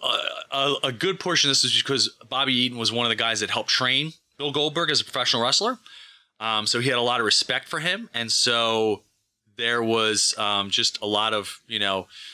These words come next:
it, it, nobody took that, nobody took that seriously, but it really speaks to how appreciated he was that somebody was,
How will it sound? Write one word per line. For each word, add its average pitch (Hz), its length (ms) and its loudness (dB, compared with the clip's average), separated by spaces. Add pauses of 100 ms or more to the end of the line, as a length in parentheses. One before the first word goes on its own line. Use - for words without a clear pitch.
(120)
it, 190 100 -2
it, 185 180 2
nobody 208 280 0
took 165 160 0
that, 131 240 -2
nobody 147 240 0
took 139 180 -2
that 113 140 -2
seriously, 135 420 2
but 120 140 0
it 117 40 0
really 131 200 2
speaks - 320 0
to 127 80 0
how 117 200 0
appreciated 110 580 0
he 107 100 -2
was 101 300 0
that 98 180 -2
somebody 107 240 -2
was, 98 300 2